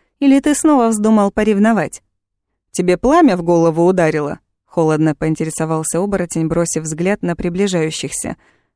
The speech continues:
"Забудь и даже не думай об этом", осадил он Мейлу, быстро схватил её лошадь за поводья,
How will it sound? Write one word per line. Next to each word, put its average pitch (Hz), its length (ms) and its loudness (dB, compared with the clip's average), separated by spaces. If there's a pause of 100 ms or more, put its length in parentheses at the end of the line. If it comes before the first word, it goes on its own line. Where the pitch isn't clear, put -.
"Забудь 214 460 2
и 190 60 2
даже 190 260 2
не 208 120 4
думай 160 320 2
об 151 120 -2
этом", 156 340 -4 (320)
осадил 156 460 -4
он 165 140 0
Мейлу, 202 360 0
быстро 190 340 -4
схватил 180 480 -4
её 170 180 -2
лошадь 180 360 -4
за 165 120 -2
поводья, 156 600 -4